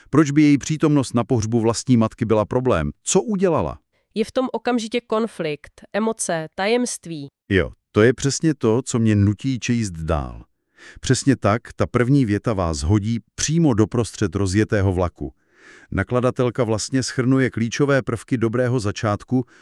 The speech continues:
Speaker 1: do takového malého checklistu. První stránka by měla obsahovat zřetelný hlas postavy, náznak konfliktu, něco neobvyklého a emoční kotvu.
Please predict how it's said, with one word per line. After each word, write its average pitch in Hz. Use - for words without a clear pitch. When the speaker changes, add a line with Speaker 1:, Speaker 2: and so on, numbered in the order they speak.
Speaker 1:
do 80
takového 131
malého 104
checklistu. 85
První 135
stránka 107
by 104
měla 101
obsahovat 80
zřetelný 120
hlas 107
postavy, 78
náznak 113
konfliktu, 95
něco 131
neobvyklého 120
a 76
emoční 110
kotvu. 69